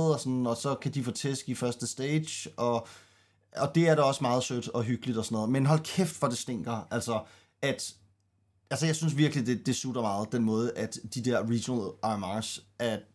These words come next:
er lavet på, set som værende Counter-Strike-entusiast, der gerne vil have den bedst mulige, mest kompetitive major. Og jeg ved godt,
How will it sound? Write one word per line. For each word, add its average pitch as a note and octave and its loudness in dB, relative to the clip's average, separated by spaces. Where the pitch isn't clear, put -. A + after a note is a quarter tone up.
er A#2+ -2
lavet G#2+ -2
på, - -4
set - -6
som B2+ -2
værende A#2+ 2
Counter-Strike-entusiast, C#3 2
der C3+ 0
gerne B2 4
vil C#3 2
have B2 0
den B2 0
bedst - 2
mulige, C3+ 4
mest C#3 4
kompetitive B2 0
major. G#2+ 0
Og F#3 8
jeg G3 6
ved G#3+ 0
godt, F#3 4